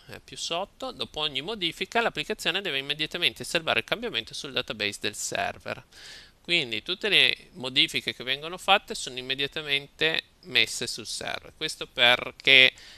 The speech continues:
eh, riteniamo tra l'altro che sia la soluzione più semplice e più immediata. Ehm, quindi non ci sono cose che vengono solo fatte nell'interfaccia web e poi non vengono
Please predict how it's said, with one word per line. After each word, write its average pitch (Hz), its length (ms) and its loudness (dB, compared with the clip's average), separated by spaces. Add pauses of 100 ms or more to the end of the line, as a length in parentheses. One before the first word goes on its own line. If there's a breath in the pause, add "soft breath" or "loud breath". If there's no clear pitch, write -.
(320 loud breath)
eh, 120 320 4
riteniamo 127 640 0
tra 117 160 0
l'altro 110 200 0
che - 100 -14
sia - 180 -4
la 107 80 -8
soluzione 107 500 -8
più - 180 -16
semplice 104 760 -2
e 98 40 -10
più - 160 -12
immediata. 98 640 -6 (1800 loud breath)
Ehm, 131 1000 -2 (600)
quindi 117 300 -4
non 113 180 -14
ci 131 140 -8
sono 127 260 -4
cose 117 240 -8
che 113 60 -10
vengono 113 240 -10
solo 113 340 -8
fatte 113 300 -6
nell'interfaccia 110 680 -8
web 127 320 -2
e 139 80 -6
poi 127 500 -4 (180)
non 110 240 -12
vengono 107 720 -8